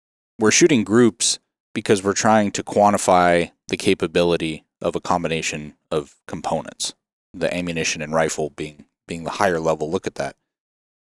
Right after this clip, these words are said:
And we're, we're trying to, to quantify that because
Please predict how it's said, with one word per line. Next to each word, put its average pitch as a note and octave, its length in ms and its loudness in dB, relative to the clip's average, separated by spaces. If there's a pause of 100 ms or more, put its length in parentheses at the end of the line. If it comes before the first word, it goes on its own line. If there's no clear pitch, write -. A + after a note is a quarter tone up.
(520)
And A2+ 120 2
we're, G#2+ 240 4
we're G#2+ 140 0
trying A#2+ 340 6
to, F#2+ 200 0 (600)
to - 100 -10
quantify C#3 540 6
that E2 300 0
because G2+ 520 2